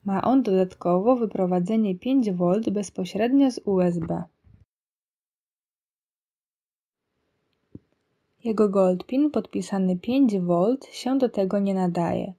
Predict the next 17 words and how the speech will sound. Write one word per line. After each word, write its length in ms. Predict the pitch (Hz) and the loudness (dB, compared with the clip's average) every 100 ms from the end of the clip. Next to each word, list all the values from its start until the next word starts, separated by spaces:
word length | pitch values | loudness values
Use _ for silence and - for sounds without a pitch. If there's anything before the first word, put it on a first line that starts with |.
| _ _ _ - | _ _ _ -4
On 200 | 226 262 | 0 0
służy 420 | - 190 185 240 | 0 -2 0 0
do 120 | 214 | 0
wyboru 400 | 190 180 220 254 | 0 0 2 2
poziomów 580 | 247 196 190 180 180 175 | 2 -2 0 0 0 -2
napięć 460 | 170 175 247 262 - | -8 -6 -4 -4 -6
pięć 380 | 208 208 185 | -6 -6 -4
volt. 580 | 180 170 165 - - - _ _ _ _ _ _ _ _ _ _ _ _ _ _ _ _ _ _ _ _ _ _ _ _ _ _ _ _ _ _ _ 92 92 95 _ _ - _ _ - - _ _ _ | -4 -2 -2 -4 -10 -20 _ _ _ _ _ _ _ _ _ _ _ _ _ _ _ _ _ _ _ _ _ _ _ _ _ _ _ _ _ _ _ _ _ _ _ _ -20 _ _ -20 -20 _ _ _
Poziomy 460 | 220 202 254 302 220 | -2 2 4 4 2
napięć 480 | 180 180 208 233 | 0 -2 -4 -4
wybieramy 540 | 202 185 190 220 247 233 | -4 0 0 2 0 0
jako 220 | 208 208 | -2 -4
trzy 240 | - - | -8 -2
i 140 | 277 226 | 0 0
trzy 200 | - 196 | -4 -4
dziesiąte 640 | 196 180 196 190 208 190 | -4 -2 -4 -2 -2 0
volta. 440 | 180 165 175 - | 0 0 -4 -8